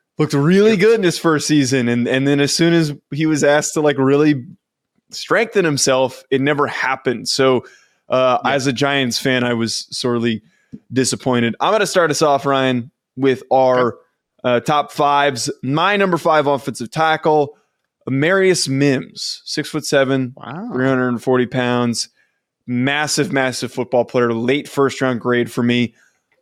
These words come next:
Speaker 1: Played sparingly because of injury this year, and then the previous season, he was, uh, just sneaking his way into the lineup,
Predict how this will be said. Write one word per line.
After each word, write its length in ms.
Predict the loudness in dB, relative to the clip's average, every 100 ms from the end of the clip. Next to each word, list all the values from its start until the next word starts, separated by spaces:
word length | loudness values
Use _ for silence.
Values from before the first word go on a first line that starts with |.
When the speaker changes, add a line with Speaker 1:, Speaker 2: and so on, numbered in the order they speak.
| _ -4
Speaker 1:
Played 300 | 0 0 0
sparingly 800 | -2 0 2 2 2 0 -2 -4
because 320 | -4 0 0
of 140 | 0
injury 360 | 0 2 2 2
this 280 | 2 2 2
year, 260 | 2 2
and 160 | 2 2
then 100 | 0
the 80 | -2
previous 560 | 0 2 4 2 2
season, 680 | 0 2 2 2 0 -2 -6 _ _ _ _ _ _ _ -4
he 240 | 2 4
was, 560 | 4 4 4 2 0 0
uh, 200 | 0 0
just 520 | 0 -2 -2 -6 -14 _ _ _ _ _
sneaking 460 | -4 -2 -2 0 -2
his 120 | 2
way 260 | 2 2
into 160 | 2 0
the 100 | 0
lineup, 480 | 0 0 0 -2